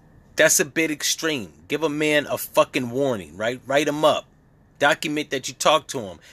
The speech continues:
And if he does it again, I understand if you fire him. Because they don't do that to women. They don't just get, kick women off the,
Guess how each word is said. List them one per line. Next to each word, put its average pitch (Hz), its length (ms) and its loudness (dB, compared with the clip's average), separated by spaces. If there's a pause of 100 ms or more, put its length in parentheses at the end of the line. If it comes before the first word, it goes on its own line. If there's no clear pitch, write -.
And 156 100 -8
if 175 120 -10
he 185 40 -8
does 156 300 -2
it 143 60 -12
again, 147 320 -4 (220)
I 160 140 2
understand 156 440 0
if - 140 -8
you 110 60 -12
fire 101 400 0
him. 80 120 -18 (340)
Because 147 260 2
they 165 100 2
don't 160 200 -2
do 156 140 -6
that 151 180 2
to 151 100 -8
women. 170 400 -4
They 160 100 -2
don't 170 160 0
just 156 180 -6
get, - 240 -6
kick - 220 -4
women 147 280 -2
off 143 200 0
the, 117 220 -8